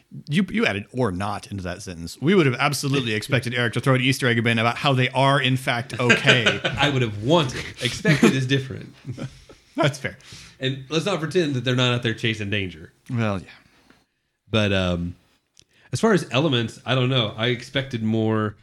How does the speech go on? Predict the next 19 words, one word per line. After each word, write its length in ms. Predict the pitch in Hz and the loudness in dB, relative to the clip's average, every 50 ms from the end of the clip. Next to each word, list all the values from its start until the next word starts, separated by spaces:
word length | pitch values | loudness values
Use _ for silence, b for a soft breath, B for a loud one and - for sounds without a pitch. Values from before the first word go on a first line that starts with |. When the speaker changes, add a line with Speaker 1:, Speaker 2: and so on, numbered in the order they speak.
| b b b b b b b b _ _ - | b b b b b b b b _ _ -8
Speaker 2:
Uh, 320 | 101 92 92 90 90 95 - | -6 -6 -4 -4 -6 -8 -8
<laughs> 40 | - | -6
after, 560 | 117 120 - - 185 165 143 127 - - 190 - - | -6 -4 -2 -2 -2 0 -2 -2 0 0 0 2 2
after 220 | 185 - - 156 | 0 0 0 -2
the 120 | 143 139 127 | -2 -2 -2
Eberron 440 | - 139 147 147 147 139 131 127 | -2 -4 -2 -2 0 0 0 0
that 100 | 123 123 123 | 0 0 2
I 100 | 123 120 | 2 2
was 180 | 120 113 - | 0 0 0
sold 200 | - 131 123 117 | 0 2 2 2
in 100 | 113 110 | 2 0
campaign 400 | 113 120 117 110 113 117 110 107 | 0 0 0 0 -2 -4 -2 -2
one, 160 | 113 120 113 104 | -2 -2 -2 -2
I 60 | 104 | -2
expected 380 | 107 107 - 120 113 107 117 107 | -2 0 0 0 0 0 0 -4
more 180 | 104 101 104 | -4 -4 -6
flying 400 | 98 - 117 113 110 110 107 107 | -4 -4 -4 -2 -2 -2 -4 -4
boats. 640 | 104 117 117 107 107 - - - - - - - - 107 - | -2 0 0 0 -2 -4 -8 -16 -20 -20 -16 -14 -12 -12 -2
Speaker 1:
<laughs> 20 | - | 0